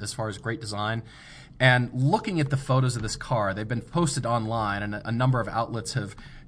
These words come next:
they just took screenshots of the reveal. So I'm, some of them are a little bit blurry here, but some of them are okay. And I'm looking at the exterior to start with,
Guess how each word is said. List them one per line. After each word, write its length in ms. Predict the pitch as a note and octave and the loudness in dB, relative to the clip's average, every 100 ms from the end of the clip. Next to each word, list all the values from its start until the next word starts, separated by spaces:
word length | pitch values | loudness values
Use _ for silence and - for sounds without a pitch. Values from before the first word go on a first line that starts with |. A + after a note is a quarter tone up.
| - | -2
they 100 | C3+ | 0
just 300 | C3 D#3+ - | 2 2 0
took 160 | - C#3 | -2 -2
screenshots 1040 | - - C3+ C#3 C#3+ C#3 D3 D#3 D#3 - - - - C#3 | 0 0 4 6 6 4 4 4 4 -6 -6 -16 0 6
of 240 | C#3+ A#2+ | 8 8
the 80 | B2 | 2
reveal. 800 | A2 A2+ G#2+ A2+ B2 D3 D3+ C3+ - - | 0 -2 -2 -2 0 -2 -2 -8 -16 -8
So 300 | - - B2 | 0 4 6
I'm, 360 | A#2 A#2+ A#2 - - - | 6 2 -2 -6 -16 -14
some 240 | - F3+ | -2 2
of 80 | D#3 | 6
them 140 | C#3 B2+ | 6 6
are 60 | |
a 60 | A2+ | 4
little 380 | B2 D3+ D#3+ C3+ | 2 4 6 4
bit 180 | C3 | 2
blurry 380 | A2+ A#2+ B2+ A#2+ | -2 0 2 2
here, 320 | A#2 G#2 G2+ | -2 -4 -6
but 180 | G2+ A2 | -6 -6
some 140 | - C4+ | -6 -2
of 80 | |
them 140 | D#3 A#2 | 0 0
are 120 | G#2+ | -2
okay. 580 | A#2+ A#2 - D3 A#2+ G2+ | -6 -8 -2 2 2 2
And 100 | G#2 | -2
I'm 140 | A2 | 0
looking 260 | E3 - D#3 | -2 -2 -2
at 80 | C3 | -2
the 180 | - - | -4 -6
exterior 460 | C3+ - B2+ B2 | -6 -2 0 0
to 100 | G#2+ - | -2 -6
start 340 | - A2+ A#2+ | -2 -2 -2
with, 300 | F#2+ F#2 - | -6 -12 -14